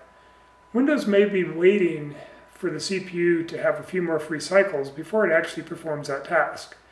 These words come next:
And if you yank the U S B drive out before that task is complete, you could end up with corrupted files and other problems. So you really don't want to just always yank your U S B drive out of your machine. You want to use one of the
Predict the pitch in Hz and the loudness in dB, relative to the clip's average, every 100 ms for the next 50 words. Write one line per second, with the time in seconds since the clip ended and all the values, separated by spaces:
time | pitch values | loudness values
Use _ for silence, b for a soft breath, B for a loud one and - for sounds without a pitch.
0 | B B B B - 170 151 247 202 196 | B B B B -8 -6 -2 2 4 6
1 | 208 208 170 160 170 - 185 196 156 139 | 4 0 -4 2 2 2 -4 -4 -2 -2
2 | 139 131 131 - 151 143 180 160 156 160 | 2 2 2 -6 -14 -4 0 0 0 2
3 | 151 151 147 - 147 180 220 160 - B | 0 0 -6 -12 -10 0 2 2 -2 B
4 | B - 220 214 196 180 180 165 - - | B -8 0 4 4 4 0 -4 -4 -2
5 | 165 165 160 - 151 143 139 139 - 147 | -2 0 -4 -2 0 2 0 -4 -6 -10
6 | 143 - 143 135 147 135 151 - - - | -10 -8 -6 -4 0 0 -2 -10 -16 -20
7 | B B B - 175 165 220 277 196 151 | B B B -4 -2 2 2 2 0 0
8 | 170 175 190 160 151 151 151 147 160 147 | -2 -2 0 0 0 -6 -10 -4 -2 -2
9 | 143 151 151 147 156 147 143 143 160 147 | -2 -4 -6 -6 -8 -2 0 -2 -6 -4
10 | 139 131 127 - - 156 147 135 127 139 | 0 0 0 -6 -6 -4 -4 -8 -10 -8
11 | 120 113 151 151 156 156 147 - - 156 | -10 -10 -8 -6 -6 -6 -6 -10 -14 -8
12 | 160 160 151 135 147 143 139 | -2 -2 -2 -4 -6 -6 -8